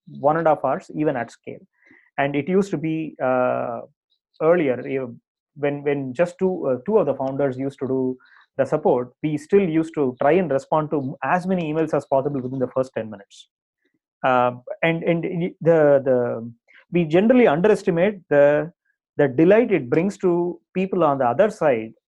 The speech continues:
uh, when they actually get a thoughtful response in the first five to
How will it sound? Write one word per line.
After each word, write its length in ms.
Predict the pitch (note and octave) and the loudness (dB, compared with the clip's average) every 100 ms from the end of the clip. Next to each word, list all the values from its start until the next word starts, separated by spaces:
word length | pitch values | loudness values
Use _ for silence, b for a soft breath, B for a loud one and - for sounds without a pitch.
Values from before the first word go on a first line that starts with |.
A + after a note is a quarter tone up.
| _ D#3 | _ -4
uh, 640 | B2 A#2+ A#2 A#2 A#2+ A#2 B2+ - C3 | -2 -2 -4 -8 -10 -12 -16 -18 -2
when 180 | D3+ D3+ | 0 4
they 120 | C#3+ | 4
actually 360 | C#3 D#3 G3+ D3 | 2 0 -4 -2
get 160 | C#3+ | 0
a 160 | C3+ B2+ C#3+ _ - | -2 -4 -12 _ -4
thoughtful 460 | D#3+ G3+ G#3 - F#3 | 0 2 0 0 0
response 500 | D3 - F3 F3+ E3+ | 0 -6 -6 -6 -4
in 60 | |
the 120 | C3 C3 | -4 -4
first 220 | D3+ D#3 D3 | -6 -6 -8
five 160 | C#3+ | -6
to 100 | C#3 | -6